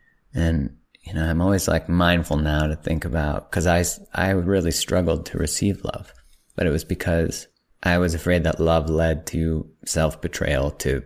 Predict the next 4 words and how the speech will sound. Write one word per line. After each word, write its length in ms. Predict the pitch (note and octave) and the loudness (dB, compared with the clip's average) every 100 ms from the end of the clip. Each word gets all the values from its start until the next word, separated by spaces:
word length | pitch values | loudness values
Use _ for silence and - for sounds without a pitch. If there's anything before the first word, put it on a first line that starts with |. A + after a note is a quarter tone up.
| - | -4
betrayal, 680 | - F2+ - - D2+ C#2 D#2 - - - - _ | 2 2 2 0 0 0 -4 -12 -20 -20 -20 _
to 240 | - E2 D#2 | -8 -4 -2
hurt. 460 | E2 F#2+ - - _ - _ _ - | 2 2 0 -8 _ -20 _ _ -2
So 520 | - G2+ G2 - | 4 4 4 0